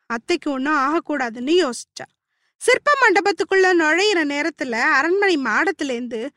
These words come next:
ஒரு நிழல் விழுந்த மாதிரியும், ஒரு உருவம் செவுரு ஓரமா போற மாதிரியும் தோணுச்சு. அது நிஜமா இல்ல பிரம்மையான்னு யோசிச்சா.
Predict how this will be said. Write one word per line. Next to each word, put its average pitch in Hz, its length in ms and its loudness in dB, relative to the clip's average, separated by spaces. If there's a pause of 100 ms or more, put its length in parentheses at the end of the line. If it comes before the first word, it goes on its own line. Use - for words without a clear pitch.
(240)
ஒரு 453 260 4
நிழல் 392 480 4
விழுந்த 403 400 2
மாதிரியும், 254 640 -4
ஒரு 359 280 2
உருவம் 427 420 2
செவுரு 359 420 0
ஓரமா 302 180 -2
போற 311 360 -2
மாதிரியும் 254 540 -4
தோணுச்சு. 254 380 -8 (520)
அது 392 360 4
நிஜமா 494 600 2
இல்ல 370 140 4
பிரம்மையான்னு 294 840 0
யோசிச்சா. - 360 -12